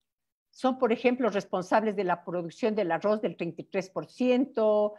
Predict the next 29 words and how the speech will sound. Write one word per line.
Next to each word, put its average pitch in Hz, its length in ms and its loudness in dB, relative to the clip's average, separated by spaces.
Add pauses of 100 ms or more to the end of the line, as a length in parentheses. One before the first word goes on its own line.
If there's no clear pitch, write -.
(220)
del 175 220 -2
maíz 175 280 -2
duro 202 200 -2
el 170 100 -2
veintiséis 170 540 -6
por 156 180 -10
ciento, 233 600 -2
del 180 180 -4
frijol 190 360 -2
el 170 120 -4
cuarenta 165 400 -4
y 156 80 -6
dos 170 180 -6
por 147 180 -12
ciento, 220 880 -2 (380)
eh, 165 320 -2
de 170 140 0
la 160 140 0
leche 208 320 0
el 175 80 -6
treinta 165 320 -4
y 160 60 -4
dos 180 180 -6
por 170 160 -8
ciento. 247 420 -4
Es 180 80 -8
decir, 233 420 -4 (400)
ellos 240 360 4
son 247 520 0